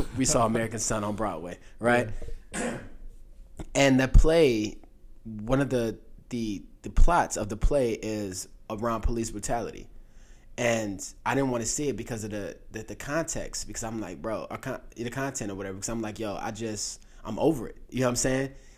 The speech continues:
Speaker 1: We got three or four movies in theaters right now about the same thing, and, you know, we've been talking about this for so many years. I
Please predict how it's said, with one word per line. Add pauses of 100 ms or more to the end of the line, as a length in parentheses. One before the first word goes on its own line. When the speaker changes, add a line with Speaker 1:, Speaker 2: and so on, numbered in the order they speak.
(100)
Speaker 1:
We
got
three
or
four
movies
in
theaters
right
now
about
the
same
thing,
and, (440)
you
know,
we've
been
talking
about
this
for
so
many
years.
I